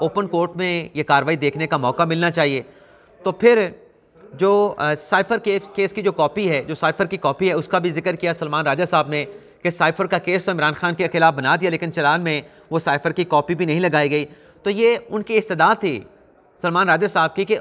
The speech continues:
ओपन कोर्ट में अडयाला जेल का ट्रायल होना चाहिए, साइफर केस का ओपन कोर्ट में ट्रायल होना चाहिए।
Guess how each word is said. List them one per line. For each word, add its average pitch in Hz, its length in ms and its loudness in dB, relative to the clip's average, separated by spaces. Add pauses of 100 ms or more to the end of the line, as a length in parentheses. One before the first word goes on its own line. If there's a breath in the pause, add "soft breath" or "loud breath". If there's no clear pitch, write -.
(120)
ओपन 208 360 0
कोर्ट 165 340 -2
में 156 220 -2
अडयाला 175 300 2
जेल 151 180 0
का 131 100 -2
ट्रायल 143 260 0
होना 120 180 -4
चाहिए, 110 360 -4 (120)
साइफर 185 260 2
केस 156 220 -2
का 175 140 2
ओपन 180 360 -4
कोर्ट 147 200 -2
में 143 100 -4
ट्रायल 147 220 2
होना 123 180 -4
चाहिए। 117 300 -4